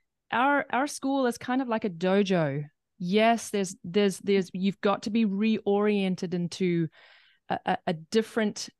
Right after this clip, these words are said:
understanding of what the human being is from what you can find out there in convention and status quo. And a lot of the,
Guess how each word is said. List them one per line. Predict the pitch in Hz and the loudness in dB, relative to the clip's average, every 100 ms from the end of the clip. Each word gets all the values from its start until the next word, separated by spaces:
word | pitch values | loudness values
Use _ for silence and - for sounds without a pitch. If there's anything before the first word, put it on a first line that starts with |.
| - | -4
understanding | 196 180 - - 190 190 180 | -2 -2 -6 -4 -2 0 -2
of | 170 | -2
what | 180 | -4
the | 185 | -6
human | - 190 185 180 | -6 -2 -2 -2
being | 180 175 170 - - | -2 -2 -2 -6 -6
is | 175 262 381 - - _ _ _ | -2 -2 -4 -10 -18 _ _ _
from | - 208 196 190 185 180 | -12 -4 0 0 0 0
what | 190 | 0
you | 180 202 | 0 -2
can | 208 185 | 0 -2
find | 170 - 180 196 | -4 -2 2 4
out | 196 185 - | 4 2 0
there | 190 190 | -2 -2
in | 185 | -4
convention | - 185 170 175 180 196 185 | -6 -4 -2 -2 -4 -6 -4
and | 165 | -6
status | - 175 170 - | -4 -4 -4 -6
quo. | 180 170 185 | -6 -4 -2
And | 170 | -4
a | |
lot | 160 160 165 180 | -4 -2 0 2
of | 185 | 2
the, | 175 | 0